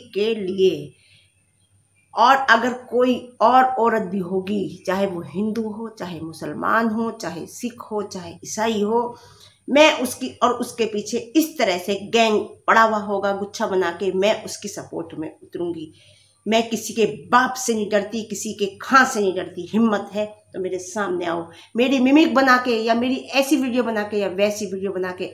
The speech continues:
आप मेरा कुछ नहीं बिगाड़ सकते। मेरे साथ सपोर्ट है फैमिली की और मेरे साथ उसकी है, क्योंकि मैं अपनी नज़र में गलत नहीं हूँ। जो प्रेजेंट में मैं देख रही हूँ, मैं उसके साथ हूँ। पास्ट में क्या हुआ, मुझे इससे मतलब नहीं है,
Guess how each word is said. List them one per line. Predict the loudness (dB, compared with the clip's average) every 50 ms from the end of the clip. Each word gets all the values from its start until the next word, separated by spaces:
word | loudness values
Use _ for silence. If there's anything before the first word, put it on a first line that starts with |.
| -12 -8 -4
आप | -4 -4 -4 -4 -4
मेरा | -2 -2 -2 -2 -4 -8 -12 _ _
कुछ | 2 2 2 2 2
नहीं | 0 0 2 0
बिगाड़ | -2 -4 -6 -10 -12
सकते। | -14 -20 -20 _ _ -20 -20 -20 -20 _ _ -6
मेरे | -2 -2 -2 -2
साथ | -4 -4 -4 -4 -4 -4 -6 -10 -20 _ _ _ _ _ _ _ _ _ _
सपोर्ट | -4 -2 -2 0 0 -2 -2 -2 -2
है | -4 -6 -6 -8 -8 -6
फैमिली | -4 -2 -2 0 -2 -4 -4
की | -6 -10 -14 -14 -14 _ -8
और | -6 -4 -4
मेरे | -2 -4 -4 -6 -10
साथ | -12 -12 -14 -14 -12 -12 -14
उसकी | -16 -14 -12 -8 -6 -6 -6
है, | -6 -8 -12 -16 -20 -16 _ 2
क्योंकि | 4 4 6 6 4 6
मैं | 6 8 8 8 8 8
अपनी | 6 4 2 2 2
नज़र | 2 0 -2 -2 -2
में | -2 -2 0 0
गलत | 0 0 0 0 -2
नहीं | -2 -2 -2 0 0
हूँ। | -2 -2 -4 0
जो | 4 4 4 4 4
प्रेजेंट | 2 2 4 6 6 6 6 4
में | 2 0 0
मैं | 0 0 -2 -2
देख | -4 -6 -6 -4
रही | -4 -4
हूँ, | -4 -6 -8 -12 -18 -20 -20 _ -6
मैं | -4 -4 -4 -4
उसके | -6 -12 -12 -10 -12 -12
साथ | -12 -14 -16 -8 -6 -4 -4 -4 -6 -8 -12
हूँ। | -18 -20 _ _
पास्ट | 2 4 4 4 4 2 0
में | -2 -2 -2
क्या | -2 -2
हुआ, | -2 -2 -2 -4
मुझे | -6 -6 -10 -10 -10
इससे | -10 -12 -12 -12 -10 -10 -10 -10 -12 -18 _ _ _ -14
मतलब | -12 -12 -10 -8 -6 -6 -6 -8 -12 -20 _ _ _ _ _ -8
नहीं | -6 -6 -6 -4 -4 -6 -6 -8
है, | -10 -18 -20